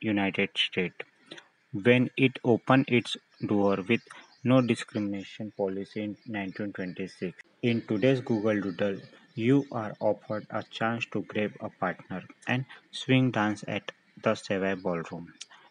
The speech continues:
using a keyboard or your phone's touchscreen. You can test your rhythm against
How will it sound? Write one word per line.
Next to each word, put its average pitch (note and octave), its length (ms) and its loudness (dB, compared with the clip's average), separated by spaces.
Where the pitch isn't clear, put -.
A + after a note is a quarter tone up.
using A2 460 4
a C3 100 2
keyboard G#2 640 0
or C#3+ 160 6
your B2 220 2
phone's A2+ 400 -2
touchscreen. F2+ 540 -4
You B2+ 140 0
can C#3 260 -2
test A#2+ 320 -2
your A#2 180 0
rhythm A2 360 -4
against G#2+ 400 -6